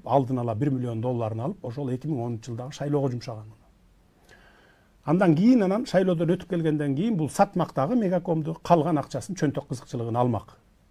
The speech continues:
Он он беш миллион доллар чөнтөк кызыкчылыгын алмак. Ошол мезгилде Мегакомду чырылдап жүрүп мен сактап калгам.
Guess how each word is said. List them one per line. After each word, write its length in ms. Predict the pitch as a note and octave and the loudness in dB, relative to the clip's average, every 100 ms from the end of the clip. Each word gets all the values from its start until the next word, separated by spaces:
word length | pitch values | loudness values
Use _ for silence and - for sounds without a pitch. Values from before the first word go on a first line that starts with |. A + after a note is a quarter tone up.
| _ _ _ _ _ _ _ _ | _ _ _ _ _ _ _ _
Он 120 | C#3 | 0
он 100 | C#3+ | 2
беш 160 | B2 - | 2 -2
миллион 300 | B2 A#2 A2 | -2 -2 0
доллар 280 | A#2+ C3 F3+ | 0 -2 -2
чөнтөк 300 | C3+ A2 - | -4 -6 -8
кызыкчылыгын 460 | B2 - B2+ B2+ A#2 | -10 -8 -6 -4 -4
алмак. 340 | G#2 G2 - _ - - - _ | -6 -8 -16 _ -20 -20 -20 _
Ошол 300 | C#3+ B3+ C4 | 2 6 8
мезгилде 560 | F3+ D#3+ C#3 C#3+ G#3 D#4 - | 6 4 4 2 0 -2 0
Мегакомду 680 | C3+ D#3 C#3 C#3+ A#2+ D#3 D4 _ _ _ - | 2 2 2 0 0 0 -2 _ _ _ -6
чырылдап 440 | D#3+ D3+ C#3 F#3 | -2 0 -2 -4
жүрүп 200 | D#3+ D#3+ | -6 -2
мен 100 | C#3+ | -2
сактап 340 | - - B2 | -2 -8 -10
калгам. 260 | B2 G#2+ | -10 -12